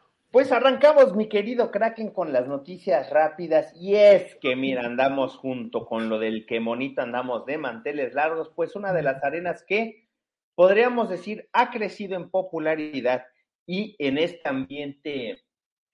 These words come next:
eh, de lucha que se estaba perdiendo, hay que ser sinceros, que, que empresas como triple A no priorizan.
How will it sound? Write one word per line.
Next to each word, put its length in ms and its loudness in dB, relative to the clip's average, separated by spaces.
eh, 460 -12
de 180 -8
lucha 580 0
que 180 -2
se 180 -6
estaba 540 4
perdiendo, 600 0
hay 160 -2
que 100 -12
ser 220 -10
sinceros, 680 -10
que, 420 -10
que 840 0
empresas 640 2
como 380 -10
triple 480 0
A 160 2
no 340 0
priorizan. 880 -2